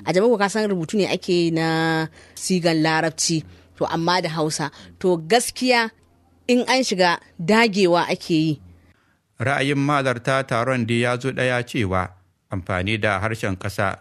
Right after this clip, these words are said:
Speaker 2: maimakon na 'yan mulkin mallaka shi ne kyakkyawan matakin hawa kan turbar samun ci gaba mai ɗorewa a ƙasa. Dokta Shu'aibu Hassan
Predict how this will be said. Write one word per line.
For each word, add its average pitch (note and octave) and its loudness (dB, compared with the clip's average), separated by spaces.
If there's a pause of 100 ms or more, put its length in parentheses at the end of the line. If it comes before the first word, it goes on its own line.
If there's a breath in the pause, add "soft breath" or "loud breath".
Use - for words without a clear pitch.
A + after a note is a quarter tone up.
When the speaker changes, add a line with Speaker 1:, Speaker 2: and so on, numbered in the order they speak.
Speaker 2:
maimakon G2+ -2
na A2 -2
'yan G#2+ -2
mulkin B2 -2
mallaka F#2 -4 (460)
shi A2+ -2
ne A2 0
kyakkyawan G#2+ -2
matakin G#2+ -4
hawa G#2+ 0
kan G#2+ -4
turbar G#2+ -4
samun A2 -2
ci A#2+ -8
gaba G#2 -2
mai G2+ -2
ɗorewa F#2+ -4
a F2+ -6
ƙasa. F#2 -6 (580)
Dokta F#2+ -4
Shu'aibu G2+ -4
Hassan F#2+ -4